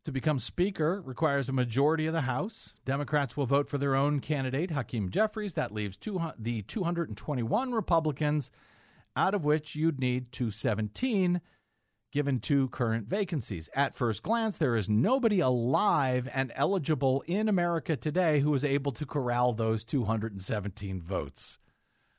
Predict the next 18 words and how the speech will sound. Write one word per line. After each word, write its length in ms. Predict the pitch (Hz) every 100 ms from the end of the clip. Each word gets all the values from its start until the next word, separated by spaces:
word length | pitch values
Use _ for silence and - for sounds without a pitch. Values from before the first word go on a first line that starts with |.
| _ -
We'll 100 | 147
see 200 | - 143
if 80 |
he's 200 | 120 107
right 220 | 120 127 107
about 300 | 98 95 90
that, 300 | 107 117 -
but 80 | 117
he 100 | 117
notes 300 | 127 135 -
the 220 | 123 -
era 420 | 147 202 139 117 - -
of 200 | - 117 - -
atomized 800 | 160 202 196 185 180 180 - -
self-aggrandizement 1800 | - - 156 190 - - 143 110 123 143 156 123 110 104 92 95 87 - _ _ 127
is 160 | 113
upon 480 | 123 - - 113 92
us. 380 | 69 - -